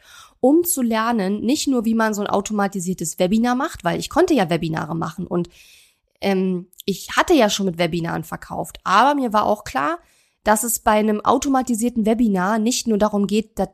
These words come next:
jetzt technisch zu automatisieren, sondern bei einem automatisierten Webinar ist ja vor allen Dingen auch die Idee, dass du Anzeigengeld investierst,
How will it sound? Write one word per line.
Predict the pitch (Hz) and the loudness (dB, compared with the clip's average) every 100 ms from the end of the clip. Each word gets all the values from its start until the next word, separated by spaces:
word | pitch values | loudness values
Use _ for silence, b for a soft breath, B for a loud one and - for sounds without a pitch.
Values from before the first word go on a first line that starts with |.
| - | -6
jetzt | 190 - - | -8 -6 -6
technisch | - 269 - 202 175 | -4 -6 -4 -6 -4
zu | - 202 | -4 -2
automatisieren, | 180 202 180 180 165 196 170 - B B B B B | -2 -2 -4 -4 -4 -2 -4 -6 B B B B B
sondern | - 180 302 330 175 180 247 _ _ _ _ _ _ | -4 4 6 6 4 -2 -4 _ _ _ _ _ _
bei | 180 196 | -2 2
einem | 214 | 2
automatisierten | 214 208 311 311 269 262 247 240 240 | 2 2 2 2 0 0 -2 -2 0
Webinar | 226 240 226 190 | 0 2 0 0
ist | 233 - | -2 -2
ja | 240 | -4
vor | - 208 | -2 -2
allen | 226 302 | 2 2
Dingen | 277 | 2
auch | - 220 | 0 -2
die | - 190 | -4 -8
Idee, | 160 196 254 330 - | -4 -2 -2 -4 -6
dass | 208 196 - | -6 -4 -4
du | 214 - | -6 -6
Anzeigengeld | - 226 339 - 196 190 190 190 - 190 185 226 | -2 2 4 4 2 -2 -2 -4 -4 -2 0 0
investierst, | - 202 180 - - 220 330 403 - - | 0 -2 -2 -4 -4 -2 -2 -2 -4 -8